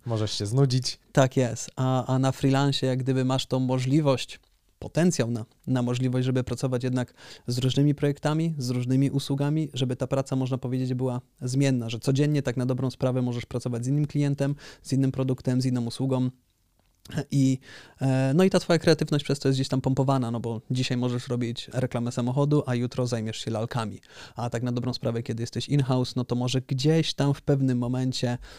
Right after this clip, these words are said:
Speaker 2: twojej ścieżki kariery podlizać cię za uszkiem języczek braku jak gdyby tej motywacji do dalszej pracy, ponieważ myślisz, że już wszystkie produk-, y, wszystkie pomysły na ten produkt, na tą daną usługę wyczerpałeś.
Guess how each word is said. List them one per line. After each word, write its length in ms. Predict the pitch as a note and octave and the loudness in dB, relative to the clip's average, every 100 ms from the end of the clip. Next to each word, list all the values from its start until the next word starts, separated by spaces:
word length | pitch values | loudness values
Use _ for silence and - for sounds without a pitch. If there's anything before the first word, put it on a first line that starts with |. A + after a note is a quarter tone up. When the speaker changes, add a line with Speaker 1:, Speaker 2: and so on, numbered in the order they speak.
| - | -18
Speaker 2:
twojej 220 | - A#2+ | -4 -2
ścieżki 360 | A#2 - - B2 | 0 0 0 -2
kariery 520 | A#2+ A#2+ B2 A#2+ A2+ - - - - | -2 0 0 0 -2 -6 -12 -16 -12
podlizać 800 | - E3 C3+ C#3 D#3 C#3 B2 - | 2 2 4 4 6 4 2 0
cię 280 | - A#2+ B2 - _ | -2 -2 -2 -6 _
za 200 | C3 B2+ | -2 0
uszkiem 600 | B2 C3+ B2+ - A#2+ A#2+ B2+ _ | 0 0 0 0 0 0 -6 _
języczek 880 | C3 C3 C3 B2 B2+ - A#2+ - - _ _ _ | 0 2 2 0 0 0 -2 -4 -16 _ _ _
braku 400 | B2+ B2+ B2 - | 0 2 2 0
jak 160 | B2+ A#2+ | 0 0
gdyby 360 | B2 B2 A#2+ B2 _ | -2 -2 -2 -4 _
tej 160 | - F3+ | 2 4
motywacji 520 | F3 D3 D3 D3+ - | 6 4 2 2 2
do 80 | C3 | 2
dalszej 320 | C3+ C3 A#2+ | 2 2 0
pracy, 340 | A#2 C3+ - B2+ | 0 0 0 -4
ponieważ 420 | B2 B2 A#2+ - - - - | -2 -2 -4 -8 -12 -18 0
myślisz, 480 | C#3 E3+ - D#3+ - | 2 4 4 0 0
że 160 | B2+ B2 | -2 0
już 200 | B2+ - | -2 -4
wszystkie 320 | - - A#2+ | -6 -4 -6
produk-, 360 | - A#2+ A#2+ | -4 -6 -6
y, 280 | A#2 B2+ B2 - | -4 -2 -2 -4
wszystkie 460 | - - - A#2+ - - | -6 -6 -6 -6 -8 -6
pomysły 400 | B2+ B2+ - A#2+ | -4 -2 -4 -6
na 120 | A#2 | -6
ten 140 | B2 | -8
produkt, 320 | A2+ B2+ A#2+ A#2+ | -4 -4 -4 -6
na 100 | A#2 | -6
tą 120 | A#2 | -6
daną 240 | A#2 G#2+ | -6 -8
usługę 340 | G#2+ - G#2+ A2 - | -10 -10 -10 -12 -10
wyczerpałeś. 680 | B2+ B2 - G2 G2 - | -6 -6 -6 -10 -14 -16